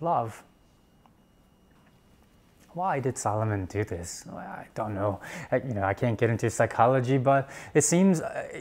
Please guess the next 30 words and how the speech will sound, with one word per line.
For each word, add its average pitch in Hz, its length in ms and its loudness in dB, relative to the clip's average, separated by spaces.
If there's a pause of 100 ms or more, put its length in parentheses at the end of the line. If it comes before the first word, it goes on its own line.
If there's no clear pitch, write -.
(100)
you 170 120 0
know, 143 200 0
th-, 165 200 2
th-, 160 140 10
there 165 120 8
was 214 140 8
something 226 360 6
missing, 123 560 2 (240)
because 220 260 4
we 208 260 8
are 277 200 6
made 165 460 4
for 185 280 0
this 180 180 2
sort 175 220 2
of 147 140 0
love, 196 320 4
and 160 100 -4
it 180 100 0
seems 247 300 6
that 254 120 2
he 247 100 6
didn't 247 300 8
have 240 240 4
it. 147 120 2
He 196 100 4
didn't 254 200 8
have 247 140 8
that 226 180 8
one 220 640 4